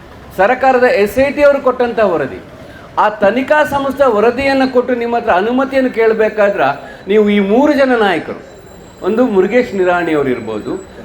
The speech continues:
ಎಚ್ ಡಿ ಕುಮಾರಸ್ವಾಮಿ ಇರ್ಬೋದು, ಶಶಿಕಲಾ ಜೊಲ್ಲೆ ಅವರು ಇರ್ಬೋದು, ಅಲ್ಲೇ ಜನಾರ್ದನ್ ರೆಡ್ಡಿ ಅವರು ಇರ್ಬೋದು, ಈ ನಾಲ್ಕು ಜನರ ಬಗ್ಗೆ ನೀವು ಯಾವುದೇ ರೀತಿಯ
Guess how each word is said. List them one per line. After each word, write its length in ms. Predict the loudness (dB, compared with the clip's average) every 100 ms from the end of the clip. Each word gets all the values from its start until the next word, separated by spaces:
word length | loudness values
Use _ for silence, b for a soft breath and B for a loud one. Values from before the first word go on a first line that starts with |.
| -6
ಎಚ್ 220 | -4 -2
ಡಿ 80 | -2
ಕುಮಾರಸ್ವಾಮಿ 720 | -2 0 0 0 -4 -2 -2
ಇರ್ಬೋದು, 600 | -2 -2 -4 -6 -6 -6 B B -2
ಶಶಿಕಲಾ 500 | -2 -2 0 2 2
ಜೊಲ್ಲೆ 400 | 2 0 2 4
ಅವರು 200 | 2 0
ಇರ್ಬೋದು, 400 | -4 -6 -12 -12 -16 -16 -18 B B B -4
ಅಲ್ಲೇ 160 | -2 0
ಜನಾರ್ದನ್ 500 | 0 2 2 2 0
ರೆಡ್ಡಿ 260 | -2 0
ಅವರು 140 | 0 0
ಇರ್ಬೋದು, 260 | -4 -4
ಈ 40 | -2
ನಾಲ್ಕು 580 | 0 0 2 0 -2 0
ಜನರ 220 | 0 2
ಬಗ್ಗೆ 240 | 0 0
ನೀವು 200 | -2 -2
ಯಾವುದೇ 580 | 0 2 2 0 0 2
ರೀತಿಯ 300 | 0 0 0